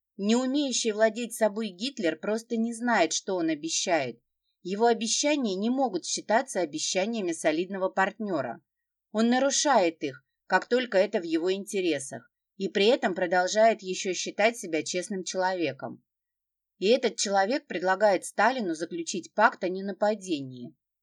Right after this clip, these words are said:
Гитлер, наловчившийся оправдывать свои поступки зовом провидения, наверняка считал, что договор со Сталиным — это соглашение с дьяволом, в отношении которого всё позволено. Но и Сталин считал, по отношению к Гитлеру всё позволено.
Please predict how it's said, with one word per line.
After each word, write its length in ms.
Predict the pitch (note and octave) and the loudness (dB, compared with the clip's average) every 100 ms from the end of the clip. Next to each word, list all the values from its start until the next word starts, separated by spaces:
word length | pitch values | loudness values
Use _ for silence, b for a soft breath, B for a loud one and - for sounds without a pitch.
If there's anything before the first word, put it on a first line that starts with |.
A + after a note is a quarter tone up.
| _ _ | _ _
Гитлер, 480 | D#3+ C4+ D#4+ G3+ F3+ | -2 -2 0 -2 0
наловчившийся 880 | F3+ F#3+ G#3 - A3+ - E3+ G3 | 2 2 2 -2 -4 -4 -2 2
оправдывать 520 | F#3+ G#3+ G3+ F3+ F3 - | 2 4 0 0 -6 -4
свои 260 | F3 F3+ | -2 -2
поступки 640 | F3 G3 - A3+ - - D3 b b _ | -2 -4 -4 -10 -10 -8 -10 b b _
зовом 400 | E3+ A#3 G3 E3+ | 2 4 4 0
провидения, 880 | F3+ D#3 E3 F3 B3+ D#4 F#3+ C3+ - _ _ | -2 -2 -4 -4 -2 0 -2 -6 -14 _ _
наверняка 600 | F#3 A3+ A#3+ C4+ C4+ G3+ | -2 0 0 0 2 2
считал, 440 | - F#3 - F3 | 2 -2 2 2
что 180 | D#3 F3 | 2 -6
договор 460 | E3 E3+ G3 G#3 F#3 | -4 0 0 0 -2
со 180 | E3+ D#3+ | 0 -2
Сталиным — 640 | - G#3+ C#4 E3 C3 C3+ _ _ | 0 0 0 -4 -6 -12 _ _
это 200 | F3+ E3+ | -6 -2
соглашение 760 | G3+ G3+ G3+ G#3 - B3 A#3 A#3 | -2 0 2 2 0 -2 -2 -6
с 100 | G#3+ | -8
дьяволом, 720 | A3 A3 F3 C#3+ C3+ C3 C3+ _ _ | 0 6 6 4 -4 -6 -12 _ _
в 80 | E3 | -4
отношении 580 | F#3 F#3+ F#3+ G3+ F3+ E3 | 0 2 2 0 -2 2
которого 500 | E3 D#3+ A#3+ B3+ D#3 | 2 2 0 0 -2
всё 200 | - F#3 | -2 -4
позволено. 840 | G3+ G3+ G3+ F#3 D3 C3 A#2+ B2 _ _ _ _ _ | 0 -2 -2 -2 -2 -4 -8 -12 _ _ _ _ _
Но 140 | F#3+ G#3+ | 0 2
и 120 | D4 | 2
Сталин 440 | - C#4+ A#3+ G#3 | 4 6 6 2
считал, 460 | F#3+ - - E3+ D#3+ | -4 -6 2 4 4
по 120 | F3 | 6
отношению 680 | E3+ G3 G3 - G3 E3 D#3+ | 4 4 0 0 0 0 -2
к 60 | C3+ | -2
Гитлеру 440 | G#3+ B3 A#3 C#3 | -6 -2 -2 -2
всё 300 | C3 - A3 | -4 -4 -2
позволено. 800 | - D#3+ D3+ C#3+ C3+ B2+ B2+ - | 0 -2 -2 -10 -10 -10 -12 -16